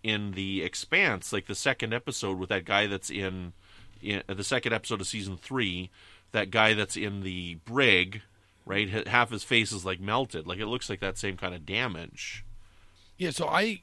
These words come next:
Speaker 2: I always thought, though, that that damage came from, 'cause remember Archer mentioned briefly that he had run into these anomalies five years earlier on his research vessel.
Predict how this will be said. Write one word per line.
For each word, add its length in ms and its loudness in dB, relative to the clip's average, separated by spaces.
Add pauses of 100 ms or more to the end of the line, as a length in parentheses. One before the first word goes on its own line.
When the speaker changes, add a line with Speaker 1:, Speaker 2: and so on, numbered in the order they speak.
Speaker 2:
I 160 4
always 220 -2
thought, 320 -4
though, 160 -2
that 160 -6
that 160 -6
damage 340 -4
came 260 -8
from, 360 -10 (340)
'cause 120 -8
remember 200 2
Archer 380 0
mentioned 480 -2
briefly 440 -2
that 260 -4 (340)
he 140 0
had 80 4
run 160 4
into 180 0
these 160 -4
anomalies 420 -2
five 280 2
years 180 -2
earlier 460 0
on 100 -6
his 160 -10
research 360 -4
vessel. 440 -10